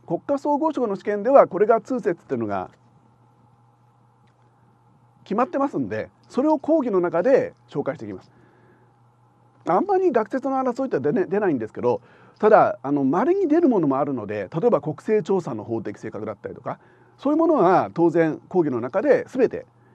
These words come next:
えー、紹介していきます。で、あのー、この後、えー、択一が終わったら、今度記述式試験ってもあるんですけど、とにかくですね、あのー、択一の勉強をしっかりやってさえいれば、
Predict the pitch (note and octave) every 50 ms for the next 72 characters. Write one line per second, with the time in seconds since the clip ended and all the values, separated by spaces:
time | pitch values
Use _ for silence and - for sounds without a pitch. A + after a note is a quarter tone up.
0 | _ - - G#2 G#2 G2+ F#2+ F#2+ F2+ E2 D#2 C#2+ G#1+ - - F3 D#3+ D#3 D#3 C#3
1 | A#2+ G#2+ - F2+ E2 D#2+ - _ _ _ _ _ _ _ _ _ _ _ _ _
2 | _ _ - - _ _ _ _ _ _ _ _ _ _ _ _ _ - - F#3
3 | G3+ F3+ E3+ - _ - E3 F#3 G3+ F3 E3+ E3+ E3+ E3 E3 E3+ - A3+ B3 C#4+
4 | D#4+ F4 - C4+ A3 G#3 F#3+ E3+ D3+ C3+ A#2 G2+ - - C3 C#3 C#3 B2+ - D#3+
5 | D#3 B3 B3+ A#3+ C4 B3+ B3 B3 B3+ B3 - B3 F#3+ D#3+ - B3 C4 F3+ D3 -
6 | - F3 G3 G#3 C#4+ D4+ C#4+ D#4 D4+ - - D#4 C4+ - - - - E4 - -
7 | A3+ - - B3 B2+ B2 C#3 B2 - - G#2+ A2+ G#2 F#2+ - _ - - - _
8 | - - E4+ F#4+ F4 C#4 E3 F3+ C#3 A#2 - - - A2+ A2 F#2+ - _ _ _
9 | _ _ _ _ _ _ - C3 C#3 D3 C#3 C#3+ C#3+ C#3 C#3 C#3 C3+ C3+ C3 C3
10 | B2+ B2+ B2 B2 A#2+ - D3+ D#3 - C#4 C4 - D4+ D4+ C4+ C#4 C#4+ C#4 - C4
11 | C4+ - - - - C#4+ A3 E3+ E3 D#3+ - A#3 A3 - - D#3+ C#3 A#2+ B2 A#2+
12 | G2 G#2+ A#2 G2+ F2+